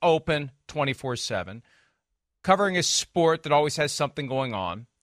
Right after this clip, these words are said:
you have to constantly feed the beast or the beast will feed on you. That's the way it works, and I accept that. It's the life that I chose a long time ago,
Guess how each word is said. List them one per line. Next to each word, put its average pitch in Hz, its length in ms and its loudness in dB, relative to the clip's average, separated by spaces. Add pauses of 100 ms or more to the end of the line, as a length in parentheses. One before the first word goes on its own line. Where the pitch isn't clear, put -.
(320)
you 147 100 0
have 147 140 4
to - 60 -14
constantly 143 540 -4
feed 131 340 -6
the 131 80 -8
beast 117 400 -4
or 123 40 -10
the 123 80 -8
beast 123 360 -8
will 123 100 -10
feed 117 320 -8
on 110 240 -2
you. 123 140 -6
That's 120 300 -2
the 135 80 -8
way 113 200 -2
it 110 120 -6
works, 123 380 -4
and 120 80 -6
I 123 80 0
accept 160 420 0
that. 98 300 -2
It's - 300 -8
the 135 140 -4
life 131 420 2
that 135 100 -2
I 123 140 2
chose 135 520 0
a 117 80 -4
long 127 320 0
time 147 260 -2
ago, 127 380 2